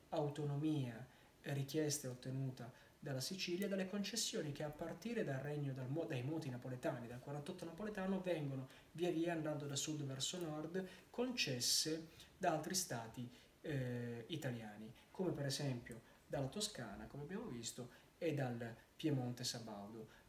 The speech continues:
Anche in questo caso si tratta solo dell'avvio di un meccanismo che, come vedremo, sarà in Italia particolarmente complesso. Siamo molto lontani cronologicamente dall'unificazione politica che avverrà il diciassette marzo del milleottocentosessantuno,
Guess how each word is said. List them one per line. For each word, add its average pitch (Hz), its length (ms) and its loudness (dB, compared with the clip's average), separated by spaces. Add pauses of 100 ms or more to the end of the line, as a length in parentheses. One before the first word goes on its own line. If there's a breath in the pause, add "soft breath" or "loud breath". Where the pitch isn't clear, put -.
Anche 202 300 4
in 143 100 0
questo 151 240 -2
caso 143 280 -2
si 147 80 -4
tratta 135 280 -4
solo 156 240 0
dell'avvio 123 300 0
di 131 80 0
un 123 80 0
meccanismo 135 520 -2
che, - 160 -10
come 147 180 -4
vedremo, 123 420 -2
sarà 127 320 -2 (280)
in 160 120 -2
Italia 131 420 0
particolarmente 131 880 0
complesso. 113 600 -6
Siamo 123 280 0
molto 131 340 2
lontani 127 500 -2
cronologicamente 127 1000 -4 (360 loud breath)
dall'unificazione 135 840 2
politica 120 520 -4 (380 loud breath)
che 143 140 0
avverrà 131 360 2
il 117 60 -4
diciassette 131 440 0
marzo 123 320 -2
del 120 100 -2
milleottocentosessantuno, 117 1160 -6